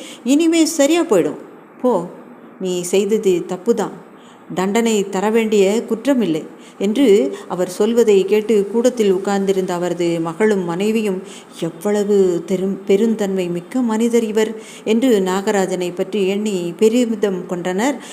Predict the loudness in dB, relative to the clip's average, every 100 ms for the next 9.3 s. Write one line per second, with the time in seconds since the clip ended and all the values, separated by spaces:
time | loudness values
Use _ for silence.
0 | -8 2 4 6 6 6 4 4 4 4
1 | 4 4 2 0 -8 -18 -6 -2 0 2
2 | 0 0 0 0 -4 -2 -2 0 2 4
3 | 4 4 2 -2 0 0 2 2 0 0
4 | 0 0 2 2 2 -2 -8 -20 -20 -20
5 | -20 -20 -20 -20 -20 -20 -20 -20 -20 -20
6 | -10 -4 0 0 0 -2 -2 0 2 2
7 | 2 -2 -8 -18 -20 -20 -10 -8 -6 -4
8 | -4 -4 -6 -2 0 0 0 -2 -4 -4
9 | -2 -2 -4